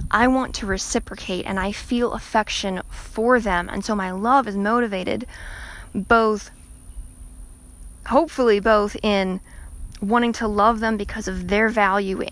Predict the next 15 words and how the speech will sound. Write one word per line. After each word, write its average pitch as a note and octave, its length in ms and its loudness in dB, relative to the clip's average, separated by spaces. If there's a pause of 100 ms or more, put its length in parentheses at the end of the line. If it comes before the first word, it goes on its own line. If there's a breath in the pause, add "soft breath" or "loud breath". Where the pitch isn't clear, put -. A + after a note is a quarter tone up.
(180)
in G3 180 -2
Christ F#3 720 -2 (420)
and F#3+ 280 -2 (160)
the G#3 100 0
fact G3 260 2
that G#3 140 -4
they're G3+ 120 0
made G3 240 0
in G3 100 -2
his G3+ 180 -4
image. F3+ 420 -6 (1900 loud breath)
And G3 220 2
second, D4 540 0
because G#3 340 0
they've A3+ 200 4